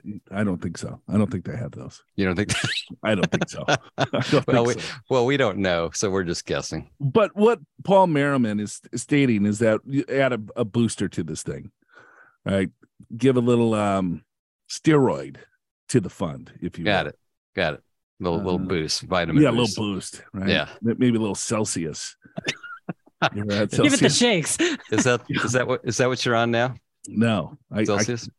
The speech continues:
Speaker 1: no, I can't drink that stuff anymore.
Speaker 2: Oh, you, <laughs> you can't. You
Speaker 1: I'm
Speaker 2: finally out-,
Speaker 1: off.
Speaker 2: you outgrew it. <laughs>
Speaker 1: <laughs> I don't, man, that stuff gives me some crazy
Speaker 2: I, I hear you. I'm,
Speaker 1: hardcore
Speaker 2: I'm well past that myself. <laughs>
Speaker 1: Um,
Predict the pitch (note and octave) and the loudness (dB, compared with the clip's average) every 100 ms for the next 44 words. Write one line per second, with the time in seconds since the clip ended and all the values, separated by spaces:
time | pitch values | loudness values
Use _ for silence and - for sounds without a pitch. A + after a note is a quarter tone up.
0 | _ _ _ F#2+ E2+ D#2 G2 E2 E2+ D#2 | _ _ _ -8 -8 -2 -2 -2 -4 -8
1 | B1+ - D2 - C#2 C#2 B1+ - _ - | -14 -10 -10 -8 -10 -10 -12 -16 _ -2
2 | A2 A#2 - - - _ _ - E3+ A#2+ | 0 0 -4 -14 -14 _ _ -4 -2 0
3 | - A#2 A2 G#2 - A2 C#3+ C#3+ B2+ A2+ | 2 2 2 -2 2 2 4 4 4 -2
4 | - _ B2+ A#2 A#2 - A#2+ A#2 B2 - | -18 _ 2 4 4 2 2 4 2 0
5 | - E3+ - G3 G3+ E3 E3 - D3+ A#2+ | 0 0 0 2 2 2 -2 0 0 0
6 | - - - E3+ C#3+ D3+ C#3+ D3 - C3 | -6 -12 -12 -4 2 4 4 2 2 2
7 | A#2 B2+ A2 G#2+ G#2+ F2+ A2 A#2+ A2+ G2+ | 0 -4 -4 -4 -4 -6 -2 2 2 0
8 | E2 - G2 G2+ - A2 G2 G2+ G#2+ F#2+ | -8 -8 -2 -2 -4 -2 2 2 2 2
9 | E2 F2 - G#2 G2+ C3 G#2+ F#2 G2 G#2 | 0 -4 -2 0 2 2 2 2 2 2
10 | G#2+ F#2 G2 F2+ E2+ G2 C#2+ A2+ - _ | 0 2 0 -2 -2 -2 0 -2 -6 _
11 | - - - - - D#3+ - G#2+ G#2+ G2+ | -20 -18 -20 -20 -20 -20 -6 0 0 -2